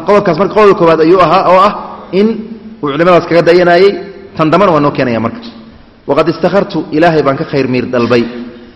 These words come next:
Waqad istakhartu, waxaan ka khayr miir dalbay. Allaha alla weyne subxaanahu wa tacaala fii jamci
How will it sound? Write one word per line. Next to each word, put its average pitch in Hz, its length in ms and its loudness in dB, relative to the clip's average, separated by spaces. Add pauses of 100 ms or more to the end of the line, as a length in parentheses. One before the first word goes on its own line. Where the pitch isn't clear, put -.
Waqad 143 240 0
istakhartu, 175 500 -2
waxaan 143 220 -2
ka 208 80 2
khayr 175 280 2
miir 135 220 0 (160)
dalbay. 127 340 2 (540)
Allaha 147 440 2
alla 143 200 0
weyne 147 300 2
subxaanahu 131 380 -6
wa 123 60 -2
tacaala 123 340 0 (580)
fii 135 160 2
jamci 143 360 0